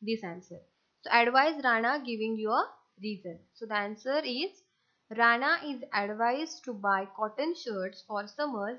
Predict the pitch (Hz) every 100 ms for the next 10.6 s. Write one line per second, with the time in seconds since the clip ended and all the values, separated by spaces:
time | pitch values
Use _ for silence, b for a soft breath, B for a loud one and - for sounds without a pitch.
0 | 226 196 190 208 294 349 - 214 214 226
1 | 226 247 277 294 277 - 202 190 202 233
2 | 320 339 240 220 - 254 247 254 - _
3 | _ _ - 208 220 208 208 226 277 320
4 | 240 214 214 220 214 - 240 240 320 349
5 | 277 233 202 196 196 214 294 220 208 -
6 | 208 202 220 285 - 233 247 320 294 220
7 | 202 - 190 196 233 269 220 - 208 226
8 | 226 190 185 214 403 - b _ - 277
9 | 180 - - 247 233 226 240 254 254 262
10 | 269 262 269 262 247 285